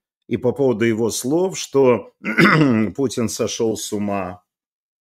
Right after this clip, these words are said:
а, сдержанная реакция, ну, я не буду потом читать, то есть Песков сказал, что,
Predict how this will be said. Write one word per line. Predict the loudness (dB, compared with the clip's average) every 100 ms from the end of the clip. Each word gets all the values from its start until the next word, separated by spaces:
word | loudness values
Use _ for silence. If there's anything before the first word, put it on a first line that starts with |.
| _
а, | -2 0 0 -2
сдержанная | -6 -2 -2 -2 -4 -4 0
реакция, | 0 0 -4 -6 -2 0 0 -2 -2 -4
ну, | -6 -4
я | -2
не | -4
буду | -6 -8
потом | -10 -8 -8
читать, | -10 -4 -2 -2
то | -6
есть | -6
Песков | -8 -8 -6 -6
сказал, | -4 -4 -2 -2 -4
что, | -4 -2 -2